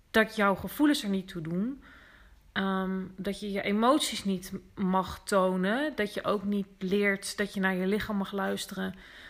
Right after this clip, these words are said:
dat emoties, eh, eigenlijk uitingen zijn, ehm, van waar, waar het eigenlijk schuurt of waar niet. Ehm, dat het gevoeld wil worden en hoe je vervolgens ook jezelf daarin, eh, moet begeleiden.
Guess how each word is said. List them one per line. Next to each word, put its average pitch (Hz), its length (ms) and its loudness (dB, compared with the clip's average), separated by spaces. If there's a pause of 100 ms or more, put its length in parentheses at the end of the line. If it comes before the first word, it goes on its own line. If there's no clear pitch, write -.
dat 185 160 -8
emoties, 196 1120 -2
eh, 175 580 -4 (1040)
eigenlijk 180 640 2 (120)
uitingen 202 580 6
zijn, 170 720 0 (960)
ehm, 170 400 -4 (200)
van 180 280 -4
waar, 185 580 8
waar 185 140 10
het 196 100 6
eigenlijk 185 360 4
schuurt 262 380 0
of 180 100 -8
waar 180 140 4
niet. 226 460 -4 (240)
Ehm, 185 420 -4
dat 190 140 0
het 185 120 -8
gevoeld 254 360 -4
wil 247 160 0
worden 214 320 0 (440)
en 190 140 4
hoe 196 240 2
je 208 120 0
vervolgens 226 640 -2
ook 185 160 -2
jezelf 202 340 0
daarin, 196 280 2 (160)
eh, 185 140 -6
moet 180 200 -4
begeleiden. 175 640 -6